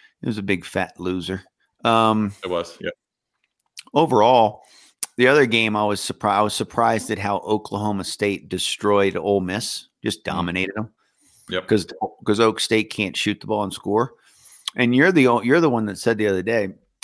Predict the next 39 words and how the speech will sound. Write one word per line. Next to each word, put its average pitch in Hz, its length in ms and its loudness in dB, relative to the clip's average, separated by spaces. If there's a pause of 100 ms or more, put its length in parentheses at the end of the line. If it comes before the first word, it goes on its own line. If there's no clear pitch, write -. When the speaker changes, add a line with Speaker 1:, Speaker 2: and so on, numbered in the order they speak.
(100)
Speaker 1:
that 95 140 -10
you 110 120 -8
think 104 240 -10
the 104 60 -6
Big 95 280 -6
twelve. 110 280 0
Now, 98 100 -4
I 123 160 -2
heard 120 260 0
the 90 80 -6
Big 98 220 -2
twelve 101 340 -2
might 95 160 -4
only 98 260 -4
get 82 200 -10
six - 320 -6
teams 101 340 -6
in. 117 160 -6
That 113 160 -6
seems 90 300 -6
light 76 380 -8
to 117 80 -10
me 117 340 -8
for - 120 -4
the 92 80 -6
Big 104 200 -4
twelve. 117 380 -4 (1600)
Speaker 2:
Uh, 151 640 6
Speaker 1:
But, - 80 -4 (760)
well, 135 160 4
Kansas, 117 460 -2
Speaker 2:
I 127 140 2
don't 113 160 2
Speaker 1:
Kansas 104 160 2
Speaker 2:
know. 104 60 2
I - 20 -4
mean, 107 120 -2
it's 113 120 4
Speaker 1:
State, 113 140 -2